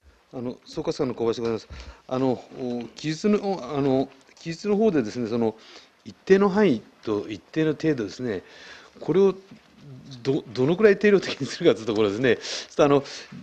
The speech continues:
事務局に、あの、任せていただくっていうのは非常に、あの、どうかなというふうに思って、やっぱり有識者会合として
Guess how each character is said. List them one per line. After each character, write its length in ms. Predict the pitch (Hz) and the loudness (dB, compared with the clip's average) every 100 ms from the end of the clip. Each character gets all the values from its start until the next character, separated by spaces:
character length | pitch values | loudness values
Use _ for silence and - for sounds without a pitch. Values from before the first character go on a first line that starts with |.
| - | -12
事 160 | 131 185 | -2 0
務 60 | 202 | 0
局 540 | 190 165 147 143 135 | -2 2 4 6 4
に、 300 | 131 131 127 - 123 | 4 4 2 0 0
あ 40 | 123 | 2
の、 220 | 123 117 | 2 2
任 300 | 131 139 - | 0 -2 -2
せ 100 | 135 | 0
て 80 | 123 | 0
い 60 | |
た 180 | 107 123 | 2 4
だ 160 | 123 120 117 - _ - - | 4 2 -2 -14 _ -20 -20
く 120 | - 135 | -10 -6
っ 20 | |
て 100 | 139 | -2
い 20 | |
う 20 | |
の 60 | 110 | -4
は 0 | |
非 80 | 110 | 0
常 120 | 151 | 0
に、 200 | 151 139 - - - _ | 0 -2 -8 -20 -20 _
あ 120 | 135 131 | -4 0
の、 320 | 127 127 107 | 2 0 2
ど 80 | 139 | 2
う 40 | |
か 80 | 113 | 4
な 100 | 117 | 2
と 100 | 117 | 2
い 40 | 107 | 0
う 20 | |
ふ 40 | |
う 20 | |
に 60 | 107 | 0
思 80 | 98 | -2
っ 40 | |
て、 80 | 101 | -4
や 100 | 117 | -2
っ 20 | |
ぱ 80 | 156 | 0
り 80 | 147 | 0
有 80 | 170 | 0
識 60 | |
者 80 | 202 | 2
会 180 | 208 208 | 4 4
合 140 | 185 | 4
と 120 | 156 135 | 0 -6
し 80 | |
て 260 | - 147 | 2 4